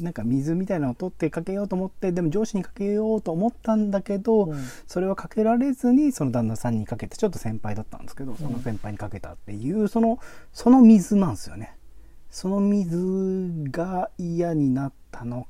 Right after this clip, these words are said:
Speaker 1: かもっていう感じで描かれたりはするので、
Speaker 2: あ、そうか。
Speaker 1: それも一つだと思う。
Speaker 2: エピソードとしてはあるけど、それが原因
Speaker 1: うん。
Speaker 2: であるかどうかは分かんないってことね。
Speaker 1: 明確には語らないですね。
Speaker 2: なるほど。
Speaker 1: 旦那さんも語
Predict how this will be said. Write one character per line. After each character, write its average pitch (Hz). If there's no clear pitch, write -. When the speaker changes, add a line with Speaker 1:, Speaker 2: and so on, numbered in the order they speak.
Speaker 1:
か 170
も 220
っ -
て 95
い 104
う 95
感 104
じ 120
で 151
描 101
か 110
れ 92
た -
り 80
は 80
す -
る 90
の 78
で、 -
Speaker 2:
あ、 117
そ 156
う -
か。 -
Speaker 1:
そ 220
れ 233
も 247
一 -
つ -
だ -
と 214
思 196
う。 -
Speaker 2:
エ 196
ピ 208
ソ 180
ー -
ド 156
と 151
し -
て -
は 139
あ 147
る 139
け 104
ど、 95
そ -
れ 165
が 160
原 160
因 185
Speaker 1:
う 165
ん。 127
Speaker 2:
で 214
あ 226
る 226
か 180
ど 196
う 180
か 175
は 170
分 139
か 156
ん 113
な -
い -
っ -
て -
こ -
と -
ね。 202
Speaker 1:
明 220
確 233
に 262
は 208
語 -
ら 110
な 101
い 95
で -
す -
ね。 104
Speaker 2:
な -
る 120
ほ -
ど。 107
Speaker 1:
旦 -
那 98
さ 127
ん 170
も 220
語 113